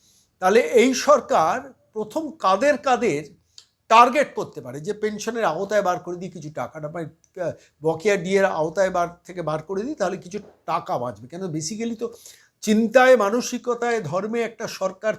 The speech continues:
চোর, প্রতারক। একটা ডিএ মামলাকে নিয়ে দু বছর ধরে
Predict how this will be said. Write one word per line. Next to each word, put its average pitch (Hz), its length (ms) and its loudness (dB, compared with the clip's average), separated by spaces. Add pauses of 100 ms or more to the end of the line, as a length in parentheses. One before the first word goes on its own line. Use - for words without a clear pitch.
চোর, 214 400 2 (380)
প্রতারক। 240 680 6 (460)
একটা 220 220 -2
ডিএ 226 360 6
মামলাকে 233 540 2
নিয়ে 214 300 -4
দু 208 340 -4
বছর 233 360 0
ধরে 214 420 -6